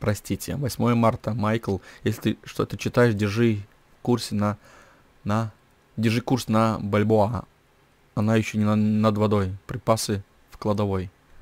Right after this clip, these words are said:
Блядь, и такой пиздец. А я ж мог приблизить, чтобы, блядь, разобрать там. Ну, вроде бы всё нормально написано. Так, и что здесь? Вас сган-,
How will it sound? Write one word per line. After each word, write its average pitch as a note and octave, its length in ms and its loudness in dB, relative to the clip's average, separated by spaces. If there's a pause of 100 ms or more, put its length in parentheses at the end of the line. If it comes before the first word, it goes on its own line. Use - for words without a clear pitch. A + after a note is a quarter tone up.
(1000)
Блядь, G2 360 -6
и - 20 -20
такой G#2 320 -6
пиздец. G2 600 -6 (840)
А - 160 -4
я D3 120 -2
ж E3+ 60 -4
мог E3+ 180 -2
приблизить, F3 440 0
чтобы, B2+ 220 -4
блядь, B2 160 2
разобрать B2+ 380 4
там. G#2 200 0 (400)
Ну, A2 180 0
вроде A#2+ 220 0
бы G2+ 140 -2
всё - 120 -6
нормально A2 340 0
написано. G2+ 300 -8
Так, G2 180 -4
и - 80 -6
что B2+ 200 0
здесь? A2+ 300 -2 (1800)
Вас A2+ 220 -2
сган-, A2 440 -2